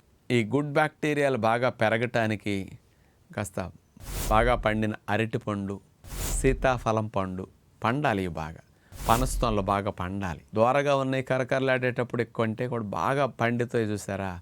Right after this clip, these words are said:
మరి కుళ్ళిపోయేటట్టు కదా, బాగా మెగల మొగ్గుతాయి, బాగా తీపి ఎక్కువ ఉంటాయి. అలాంటి పళ్ళల్లో గుడ్ బ్యాక్టీరియాలు బాగా ఎక్కువ ఉంటాయి అన్నమాట. అలాంటివి తింటాం. కొంచెం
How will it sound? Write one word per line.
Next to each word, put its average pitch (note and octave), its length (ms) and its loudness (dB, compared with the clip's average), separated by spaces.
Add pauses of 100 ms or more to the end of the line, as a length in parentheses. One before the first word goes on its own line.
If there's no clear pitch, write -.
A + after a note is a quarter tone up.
(320)
మరి A#2 140 0
కుళ్ళిపోయేటట్టు C#3+ 680 0
కదా, F2+ 200 -2
బాగా G#2+ 300 2
మెగల G#2+ 340 2
మొగ్గుతాయి, G2+ 420 -2
బాగా E2+ 260 -6 (580)
తీపి C#3+ 220 2
ఎక్కువ G#2+ 240 -2
ఉంటాయి. D#2+ 220 -8 (160)
అలాంటి C3+ 500 2
పళ్ళల్లో A2+ 480 2
గుడ్ G2+ 260 -2
బ్యాక్టీరియాలు G2+ 720 -6
బాగా F#2+ 200 -10
ఎక్కువ - 280 -14
ఉంటాయి - 260 -20
అన్నమాట. - 280 -20 (460)
అలాంటివి G#2 440 2
తింటాం. F#2 400 -4 (720)
కొంచెం G2 200 -4